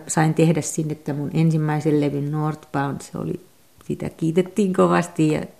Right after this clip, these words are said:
se avasi mulle ovet sitten eurooppalaisille jazzfestivaaleille päästä esiintymään ja myös, myös jopa Pohjois-Amerikka ja Kanadaan festivaaleille, että mä sain todella niinku tän kansainvälisen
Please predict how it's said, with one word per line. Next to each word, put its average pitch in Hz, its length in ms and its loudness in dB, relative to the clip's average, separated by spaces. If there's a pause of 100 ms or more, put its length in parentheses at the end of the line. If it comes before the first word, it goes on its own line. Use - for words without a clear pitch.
(180)
se - 200 -2
avasi 160 380 4
mulle 160 240 4
ovet 151 320 4
sitten 151 420 0
eurooppalaisille 147 960 2
jazzfestivaaleille 147 1300 -2 (340)
päästä - 260 -6
esiintymään 156 1000 4 (680)
ja 147 340 -4 (160)
myös, 151 540 -2
myös 147 340 -6
jopa 151 320 -2 (440)
Pohjois-Amerikka 151 720 -2
ja 143 60 -2
Kanadaan 147 720 0 (300)
festivaaleille, 143 920 0
että 143 220 -4
mä 147 140 -2
sain 143 220 -4
todella 143 360 -2 (800)
niinku 160 140 -2
tän 165 140 2
kansainvälisen 143 1120 2